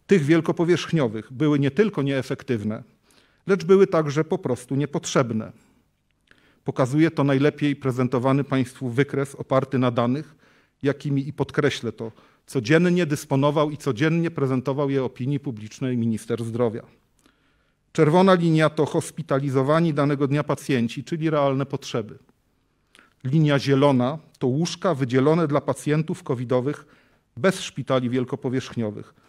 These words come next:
czyli możliwości systemu wtedy, gdyby szpitale wielkopowierzchniowe w ogóle nie powstały.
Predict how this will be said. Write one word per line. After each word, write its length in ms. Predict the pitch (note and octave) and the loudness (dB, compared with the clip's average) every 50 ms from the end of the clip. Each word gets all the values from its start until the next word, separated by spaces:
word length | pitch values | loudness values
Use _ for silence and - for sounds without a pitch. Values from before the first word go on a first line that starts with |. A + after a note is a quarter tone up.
| _ _ _ _ _ - | _ _ _ _ _ -8
czyli 220 | - A3 F#3+ G3+ | -6 -2 0 0
możliwości 600 | F#3+ F3 C#3+ C3 C#3 D3 C#3+ D#3+ - - - B2+ | 2 2 2 0 -2 -2 -2 -2 -4 -4 -8 -10
systemu 460 | - - C3 - - - C#3+ C#3 B2+ | -8 -8 -8 -6 -2 -2 0 0 0
wtedy, 380 | A#2 - - - C#3+ C#3+ C#3 C#3 | -2 -2 0 0 0 0 -2 -6
gdyby 380 | C3 B2+ B2 A#2 B2+ A#2+ A#2+ A2+ | -6 -6 -6 -4 -4 -4 -6 -6
szpitale 480 | - - - - - - C3+ B2+ B2+ A#2+ | -12 -18 -20 -14 -6 -4 -2 0 0 0
wielkopowierzchniowe 880 | A2+ B2 A#2 - C3+ - - A#2+ A#2 A#2+ - - - B2 A2+ A2+ B2+ A#2+ | -2 -4 -4 -4 -8 -10 -8 -6 -6 -6 -6 -4 -4 -4 -2 -2 -4 -4
w 40 | |
ogóle 260 | B2+ A2+ A2 A2 A2 G#2+ | -4 -6 -6 -6 -4 -4
nie 120 | A#2+ C3 | -6 -6
powstały. 540 | - F3 - - - - A2 G2+ G#2 G2+ | -8 -10 -12 -12 -12 -10 -8 -8 -8 -12